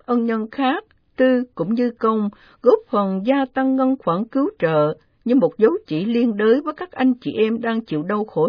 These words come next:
trầm trọng vì dịch Ebola. Ngân khoản tài trợ của Tòa Thánh cũng sẽ được dùng để mua các dụng cụ y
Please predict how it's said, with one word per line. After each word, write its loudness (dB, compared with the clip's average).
trầm -4
trọng -2
vì -2
dịch -6
Ebola. -4
Ngân 0
khoản -2
tài -2
trợ -2
của -4
Tòa -2
Thánh -4
cũng -6
sẽ -2
được -8
dùng -2
để 2
mua 4
các -6
dụng -2
cụ -2
y -4